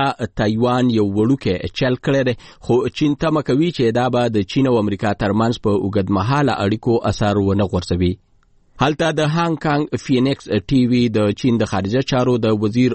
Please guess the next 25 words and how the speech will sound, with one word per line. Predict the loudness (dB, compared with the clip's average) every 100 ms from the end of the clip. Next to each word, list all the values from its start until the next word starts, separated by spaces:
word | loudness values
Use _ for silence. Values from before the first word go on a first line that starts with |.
| -2 -2
وانګ | 0 2 0 -2 -4 0
یي | 0 0
د | -4
خولې | -2 -2 2
وای، | 0 0 -6 _ -20 -4 -2
د | 0 0
امریکا | 0 0 0
او | -2 -2
چین | -4 -2
تعلقات | -2 -2 0 -2 0
د | 0
متحد | 0 -2 0 0 -2 -6 -6
چین | 0 0 0
په | 0 -2 -2
اساس | -2 -2 -2 -4 0
قایم | 2 2 0
دي | -4 -14 -6
او | -4 -2
تمه | -2 -2 -2
کوي | 0 0
چې | -2 0
دا | 0
به | 0
زیانمن | 0 0 0 0 0
نشي. | -2 -6